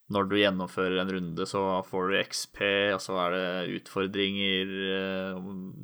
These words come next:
som kan være sånn, gjør en ni hundre eh, s-, gjør en kombo som består av en grind, en flip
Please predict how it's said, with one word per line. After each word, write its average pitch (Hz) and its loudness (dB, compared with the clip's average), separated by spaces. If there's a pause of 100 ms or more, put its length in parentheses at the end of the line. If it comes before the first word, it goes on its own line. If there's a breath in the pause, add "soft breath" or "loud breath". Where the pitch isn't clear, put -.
(540)
som 90 -8
kan 101 -4
være 92 0
sånn, 82 -8
gjør 95 0 (480 loud breath)
en 104 0
ni 101 -2
hundre 92 -4 (1300)
eh, 60 -6
s-, - -10
gjør 98 2
en 98 -6
kombo 98 -2
som 95 -6
består 95 -2
av 92 0
en 98 -2
grind, 95 0
en 95 -4
flip - -6